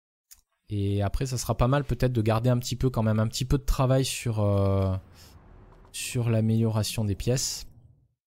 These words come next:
Euh, d'ailleurs, maintenant qu'on est à soixante-treize pour cent ici, en fait, en gros, ce que je voudrais faire, c'est genre du quinze cinq. Et on va finir la saison à peu près là-dessus. Et du coup, on va remettre, euh, au boulot sur, euh, certaines pièces comme, honnêtement,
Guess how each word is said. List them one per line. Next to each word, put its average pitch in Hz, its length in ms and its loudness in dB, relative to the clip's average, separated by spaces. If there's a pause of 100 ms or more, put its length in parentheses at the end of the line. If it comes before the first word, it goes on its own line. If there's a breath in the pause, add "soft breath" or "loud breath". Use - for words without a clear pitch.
(300)
Euh, 95 280 -2
d'ailleurs, 110 280 4
maintenant 113 240 2
qu'on 113 160 0
est 107 60 2
à 104 40 0
soixante-treize - 460 -6
pour 101 160 -6
cent 107 120 -2
ici, 123 280 -2
en 98 140 -4
fait, 110 180 -4
en 101 100 0
gros, 107 160 -2
ce 123 60 -6
que 113 100 -4
je 101 60 -2
voudrais 101 220 -2
faire, 123 200 -4
c'est 104 140 -6
genre 101 180 -4
du 95 120 -4
quinze 117 260 0
cinq. - 580 0 (680 soft breath)
Et 101 60 -4
on 101 60 -2
va 101 100 0
finir 117 360 -2
la 110 100 2
saison 110 400 -2
à 104 80 0
peu 107 140 -2
près - 180 -4
là-dessus. 120 600 0
Et 98 400 0
du 98 120 -6
coup, - 140 -8
on 110 80 -2
va 101 120 0
remettre, 104 520 -2
euh, 95 460 -2
au 101 120 -4
boulot 107 680 0 (680 loud breath)
sur, 104 460 -6
euh, 95 300 0
certaines - 480 -8
pièces - 400 -6
comme, 107 520 -4 (260)
honnêtement, 104 760 -4